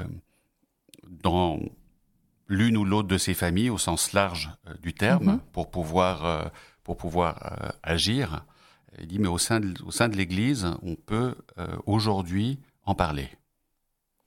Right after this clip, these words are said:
Speaker 2: Et c'est ce qu'il a cherché à faire aussi avec cette publication.
Speaker 1: C'est ce qu'il a cherché à faire avec cette publication, et c'est son combat aujourd'hui. Vraiment, il mène, euh,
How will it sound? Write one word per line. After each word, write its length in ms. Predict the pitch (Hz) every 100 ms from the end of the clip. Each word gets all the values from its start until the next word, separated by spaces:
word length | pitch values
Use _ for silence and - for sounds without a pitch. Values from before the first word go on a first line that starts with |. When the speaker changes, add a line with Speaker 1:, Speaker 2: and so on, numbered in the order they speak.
| _ _ _ _ -
Speaker 2:
Et 80 |
c'est 200 | 185 -
ce 160 | 180 - -
qu'il 300 | - 214 196
a 160 | 185
cherché 420 | 185 - 202 - 202
à 80 |
faire 260 | 190 - 208
aussi 300 | 196 - 214
avec 220 | 202 180
cette 200 | - 185
publication. 600 | - 180 190 180 - 196 175 - _ _ _
Speaker 1:
C'est 80 | 90
ce 60 | -
qu'il 400 | 90 85 76 76 92 85
a 80 |
cherché 280 | 90 87 -
à 80 | 95
faire 180 | - 87
avec 160 | 82 -
cette 160 | 85
publication, 720 | - 80 80 82 76 - 123 - - - -
et 80 | -
c'est 120 | 92
son 160 | 98
combat 320 | 92 131 139 110
aujourd'hui. 360 | 85 80 80
Vraiment, 280 | 78 101 110
il 100 | 85
mène, 300 | 87 107 107 - - - -
euh, 280 | 90 80